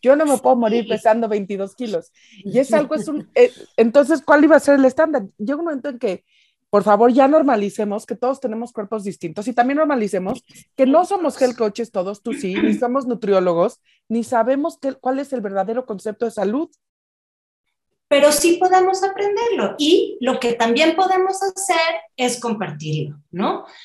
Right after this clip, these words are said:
Speaker 2: Entonces, con respecto a lo que sí hay que comer y no hay que comer,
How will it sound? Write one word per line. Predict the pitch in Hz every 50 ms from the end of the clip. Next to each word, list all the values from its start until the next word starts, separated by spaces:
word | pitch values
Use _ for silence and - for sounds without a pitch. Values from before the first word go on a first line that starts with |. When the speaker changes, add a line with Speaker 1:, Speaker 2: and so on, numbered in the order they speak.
| - - - - - - -
Speaker 2:
Entonces, | - 277 269 294 330 320 330 349 349 349
con | - 349 330 320
respecto | 320 320 320 320 - 381 381 381 427 440
a | 440
lo | 392 359 349 -
que | - 262 254
sí | 254 - - - - - - - 359 370 403 403 427 - - - - -
hay | 269 285 294 294
que | 294 - -
comer | - 247 233 220 214 208 214 214 - - -
y | 254 240 240
no | 240 240 254 277 302 302 302
hay | 302 302 311
que | - - -
comer, | - 180 165 151 147 147 143 147